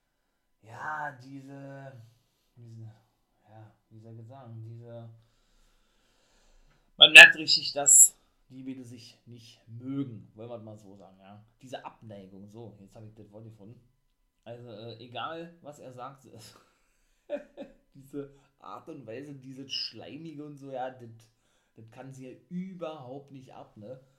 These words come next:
Und, ähm, so war das da, ich weiß gar nicht, was da alles wieder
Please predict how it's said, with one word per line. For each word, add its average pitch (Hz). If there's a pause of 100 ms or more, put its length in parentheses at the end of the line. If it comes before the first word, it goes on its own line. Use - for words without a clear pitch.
(420)
Und, 131
ähm, 131 (840)
so 117
war -
das -
da, 117
ich 113
weiß -
gar 113
nicht, 113
was 110
da 113
alles 113
wieder 110